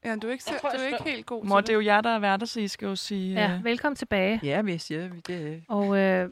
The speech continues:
Speaker 2: vi er i dag ved at have, øh, vi er i Vokseværk, hvor vi har et tema, hvor det er os mødre, der er taget over og, øh, taler om moderskab og,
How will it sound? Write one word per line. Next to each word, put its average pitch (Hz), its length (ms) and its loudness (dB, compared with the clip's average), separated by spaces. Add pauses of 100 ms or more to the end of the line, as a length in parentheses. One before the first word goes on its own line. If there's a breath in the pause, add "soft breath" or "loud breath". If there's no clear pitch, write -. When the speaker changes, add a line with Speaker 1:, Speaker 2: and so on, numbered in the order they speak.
Speaker 2:
vi 254 220 -6
er 233 100 2
i 214 80 -2
dag 226 380 2 (1800)
ved 226 120 2
at 226 100 2
have, 220 420 0
øh, 214 100 -10
vi 220 80 -4
er 220 40 -4
i 208 40 -4
Vokseværk, 240 460 -6
hvor 254 100 -6
vi 233 240 -4
har 214 260 -2
et 240 120 -8
tema, 240 380 0
hvor 240 120 0
det 214 180 -2
er 190 200 0
os 233 220 -4
mødre, 240 280 2
der 220 260 2
er 196 40 0
taget 190 280 -2
over 285 280 0 (580 soft breath)
og, 208 440 4
øh, 190 60 2
taler 202 340 0
om 190 180 -2
moderskab 190 680 -2
og, - 100 -10